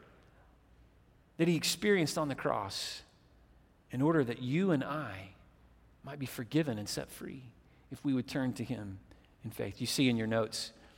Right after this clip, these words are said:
that Jesus endured rejection on the cross so that you might be accepted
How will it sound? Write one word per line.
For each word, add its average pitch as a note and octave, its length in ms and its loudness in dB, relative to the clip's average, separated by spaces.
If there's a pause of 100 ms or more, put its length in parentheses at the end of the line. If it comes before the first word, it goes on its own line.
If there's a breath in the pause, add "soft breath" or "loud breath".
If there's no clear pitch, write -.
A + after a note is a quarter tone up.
(280 soft breath)
that B2+ 160 -6
Jesus D#3 500 2
endured B2+ 380 2
rejection A#2+ 580 4
on A#2 100 0
the G#2 80 -2
cross G#2 680 -2 (320 soft breath)
so - 180 0
that A#2+ 160 -2
you C3 320 2
might A2+ 260 0
be A#2+ 240 0
accepted A2+ 1000 -4